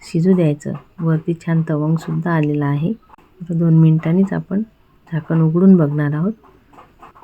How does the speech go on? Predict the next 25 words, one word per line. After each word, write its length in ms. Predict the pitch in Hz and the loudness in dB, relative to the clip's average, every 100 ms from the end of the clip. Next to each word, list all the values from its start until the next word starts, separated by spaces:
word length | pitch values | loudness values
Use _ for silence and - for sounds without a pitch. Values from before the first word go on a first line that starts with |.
| - | -4
तुम्ही 180 | 170 165 | 0 2
बघू 320 | 156 160 202 | 0 0 -2
शकता 400 | 190 170 - 190 160 | -2 -8 -6 -6 -6
आपले 260 | - 165 160 | -6 -4 -2
टम्म 280 | 165 180 190 | 2 4 4
फुगलेले 560 | 190 156 160 160 160 170 | 4 0 2 4 4 2
मोदक 460 | 160 156 175 170 | 2 0 -2 -2
वरती 340 | 170 165 - 196 | -2 -2 0 0
आलेले 340 | 175 156 151 | 2 2 0
आहेत. 220 | 147 170 196 _ _ _ - - _ - | -2 -2 -4 _ _ _ -20 -20 _ -4
वरून 240 | 165 170 165 | 0 0 0
थोडी 220 | 165 160 | 0 0
कोथिंबीर 580 | 160 156 180 180 196 196 | -2 -4 0 2 4 4
घालायची. 500 | 160 143 147 175 220 - _ 160 | 2 2 -2 -4 -8 -8 _ -8
आता 120 | 170 | -4
हेच 300 | 165 202 202 | 4 4 4
सारण 340 | - 165 165 | 2 4 4
वापरून 420 | 160 151 - 175 | 4 2 2 0
तुम्ही 320 | 170 175 190 240 - - | 2 2 2 0 -4 0
पुंगळीची 420 | 175 170 165 160 | 4 4 2 0
भाजीसुद्धा 560 | 165 160 160 160 185 | 2 2 2 0 0
बनवू 340 | 185 156 170 208 | 2 2 4 2
शकता. 360 | 202 - - 135 _ _ _ _ _ - | 0 -6 -10 -20 _ _ _ _ _ -10
आता 240 | 156 151 | -2 2
भाजी 440 | 147 151 139 - | 2 0 -2 -6